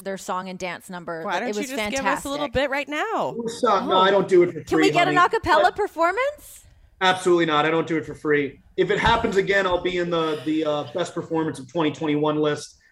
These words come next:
Speaker 3: but I'm not giving that up for free on Sirius X M. No shot. Uh, you do have my PayPal information, though, Renee, and I, I was informed that you will be paying me for this interview. Um, we don't have to talk price on the air, though.
Speaker 1: We'll
Speaker 3: We'll
Speaker 1: see
Speaker 3: figure
Speaker 1: what we
Speaker 3: that out
Speaker 1: can
Speaker 3: later.
Speaker 1: do.
Speaker 3: Yeah,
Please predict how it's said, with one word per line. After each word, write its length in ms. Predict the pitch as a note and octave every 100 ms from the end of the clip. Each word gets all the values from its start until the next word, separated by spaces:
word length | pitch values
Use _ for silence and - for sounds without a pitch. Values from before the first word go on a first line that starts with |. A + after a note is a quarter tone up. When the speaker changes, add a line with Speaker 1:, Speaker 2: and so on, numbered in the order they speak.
| -
Speaker 3:
but 100 | F3
I'm 100 | F3+
not 220 | G#3 F#3+
giving 160 | F3+ F3
that 100 | E3
up 140 | D#3+
for 80 | D3+
free 260 | - D#3 D3+
on 140 | C#3
Sirius 420 | - D3 C#3+ C3+
X 220 | D3 B2+
M. 180 | C#3+ B2+
No 140 | C#3 C3
shot. 460 | - C3+ B2 - _ _ -
Uh, 60 |
you 160 | E3+ F3+
do 160 | A3+ B3
have 120 | A3
my 140 | G3+
PayPal 480 | F#3 F#3+ E3+ E3 D#3+
information, 580 | D#3 D#3 D3+ D3 D3+ D3
though, 60 |
Renee, 380 | C#3+ C#3+ D3 D3
and 80 | D3
I, 60 | C#3+
I 160 | D3+
was 180 | D#3 C3+
informed 400 | C#3+ - F#3 E3+
that 100 | D#3
you 120 | D3
will 120 | D3+ D3+
be 120 | C#3
paying 280 | D#3+ D#3 D3
me 100 | C3
for 100 | C#3+
this 160 | B2+
interview. 400 | C#3+ C3 B2 A2+ - _ _ -
Um, 380 | D3 D3 D3 D3
we 80 | G3
don't 100 | A3
have 120 | G#3+
to 40 |
talk 280 | F#3+ G3 E3+
price 280 | F#3+ E3+ -
on 160 | D#3+ D3+
the 80 |
air, 180 | D3 C#3
though. 120 | B2+
Speaker 1:
We'll 100 | G2
Speaker 3:
We'll 80 | -
Speaker 1:
see 80 | D3+
Speaker 3:
figure 60 | C#3+
Speaker 1:
what 60 |
we 40 | C#4+
Speaker 3:
that 80 |
out 40 | C4+
Speaker 1:
can 100 | B3
Speaker 3:
later. 360 | G#3+ F#3+ F#3 _ _ _ _ _ _
Speaker 1:
do. 60 | _ _ -
Speaker 3:
Yeah, 360 | F3+ D3 -